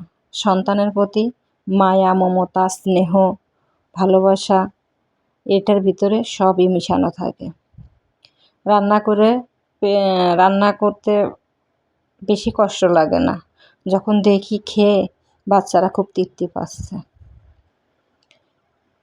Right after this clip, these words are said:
তো রান্না করলাম, রান্না করতে বসে গেলাম, আলুটা ভেজে নিচ্ছি। একটু আলু দিলে ওরা খুব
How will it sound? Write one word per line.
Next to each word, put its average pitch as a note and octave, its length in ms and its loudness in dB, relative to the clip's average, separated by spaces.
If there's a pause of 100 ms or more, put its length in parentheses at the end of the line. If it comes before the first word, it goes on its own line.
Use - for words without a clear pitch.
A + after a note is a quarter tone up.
(160)
তো A#3 80 2 (180)
রান্না A3 340 2
করলাম, G#3+ 460 2 (720)
রান্না G#3 240 2
করতে G#3 220 -2
বসে G3 320 0
গেলাম, G3+ 220 2
আলুটা F#3+ 340 0
ভেজে F#3 300 2
নিচ্ছি। G3+ 440 -4
একটু G#3+ 200 -4
আলু G3+ 260 4
দিলে G#3 300 0
ওরা F#3+ 180 4
খুব G3 200 -2